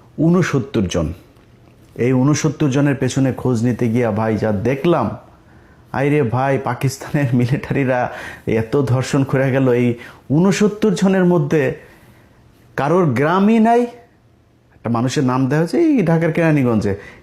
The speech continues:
গ্রাম নাম দেওয়া হয়েছে, সেই গ্রাম বলে কোনো গ্রামই নাই, কেউ মানুষ নাই, সেই নামের কোনো মানুষ ওই এলাকায় নাই।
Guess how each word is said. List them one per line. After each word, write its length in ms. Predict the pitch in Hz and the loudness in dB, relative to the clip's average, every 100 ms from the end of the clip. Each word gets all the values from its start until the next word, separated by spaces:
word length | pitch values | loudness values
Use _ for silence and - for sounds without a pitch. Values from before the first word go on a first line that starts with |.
| - | -8
গ্রাম 460 | 98 131 156 160 - | -4 -2 2 0 0
নাম 360 | 117 117 147 143 | -2 0 2 2
দেওয়া 160 | 151 156 | 2 2
হয়েছে, 280 | 160 160 | 2 0
সেই 280 | 160 170 135 - | 0 0 0 -2
গ্রাম 340 | 139 160 180 | 0 2 2
বলে 280 | 165 202 202 | 4 2 2
কোনো 220 | 190 190 | 0 0
গ্রামই 480 | 117 127 151 180 151 | 0 0 0 2 2
নাই, 260 | 113 90 82 _ _ _ - - _ - | 0 -2 -6 _ _ _ -20 -20 _ -4
কেউ 160 | 147 151 | 0 2
মানুষ 540 | 117 131 180 - - | 2 2 2 0 -2
নাই, 220 | 190 208 | 0 0
সেই 240 | - 143 143 | -2 0 0
নামের 280 | 143 151 | 0 0
কোনো 200 | 147 156 | 0 0
মানুষ 400 | 135 110 156 165 | 0 2 2 2
ওই 100 | 180 | 2
এলাকায় 360 | 175 165 160 165 | 2 0 0 0
নাই। 280 | 160 170 | 2 0